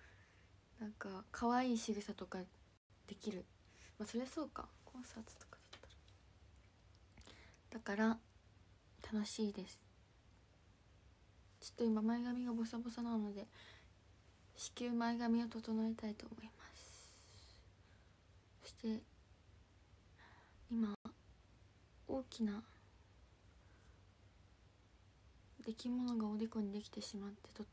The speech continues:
ても痛いです。同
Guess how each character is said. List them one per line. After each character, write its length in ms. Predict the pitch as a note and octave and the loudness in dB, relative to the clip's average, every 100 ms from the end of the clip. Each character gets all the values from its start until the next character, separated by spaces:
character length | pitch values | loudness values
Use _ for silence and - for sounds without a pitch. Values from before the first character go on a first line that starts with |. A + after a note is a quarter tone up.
| - | -4
て 80 | G#3+ | 2
も 240 | G#3+ G#3+ - - - - - - - - - - - - - | 2 2 -2 -14 -18 -20 -20 -20 -20 -20 -12 -8 -8 -8 -10
痛 260 | A3 A3 | -6 -4
い 80 | G3+ | -4
で 140 | - - | -6 -10
す。 340 | - - - - - - - - - - - - - - - - - - - - - - - - - - - - - - - - - - - - - - - - - - - - - - - - - - - - - | -10 -10 -12 -16 -18 -20 -20 -20 -20 -20 -20 -20 -20 -20 -20 -20 -20 -20 -20 -20 -20 -18 -18 -20 -20 -8 -8 -8 -14 -18 -20 -20 -20 -20 -20 -20 -20 -20 -20 -20 -20 -20 -20 -18 -18 -18 -20 -20 -20 -20 -20 -18 -18
同 60 | - | -2